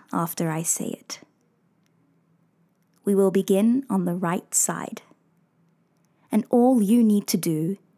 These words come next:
is visualize sending your breath and its color to each respective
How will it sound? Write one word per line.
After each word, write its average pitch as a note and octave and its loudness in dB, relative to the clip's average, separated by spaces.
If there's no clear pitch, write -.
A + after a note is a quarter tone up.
is G3+ 2
visualize G#3+ 4
sending A3 2
your G3 2
breath F#3+ -2
and A3+ 0
its A#3+ -2
color E3+ -6
to - -8
each A#3+ -2
respective E3+ -4